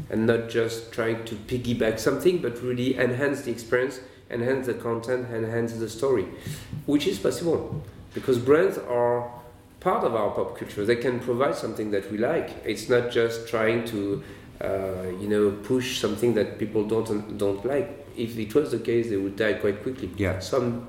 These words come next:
Speaker 1: will die quicker than others, others. Actually, there is one number I can quote just to finish: is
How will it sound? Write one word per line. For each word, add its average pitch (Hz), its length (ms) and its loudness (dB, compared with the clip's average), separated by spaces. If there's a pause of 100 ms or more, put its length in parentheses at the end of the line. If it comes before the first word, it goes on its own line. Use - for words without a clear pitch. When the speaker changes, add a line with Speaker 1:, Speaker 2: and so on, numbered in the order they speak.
Speaker 1:
will 104 140 0
die 104 240 2
quicker 110 320 -2
than 104 200 0
others, 95 380 -2
others. 101 420 -2
Actually, 127 360 -2 (380)
there 123 100 8
is 123 120 8
one 143 400 6 (420)
number 123 300 4
I 113 100 0
can 110 300 -6
quote 113 320 -2
just 110 180 -2
to - 60 -10
finish: 123 340 0
is 107 200 -8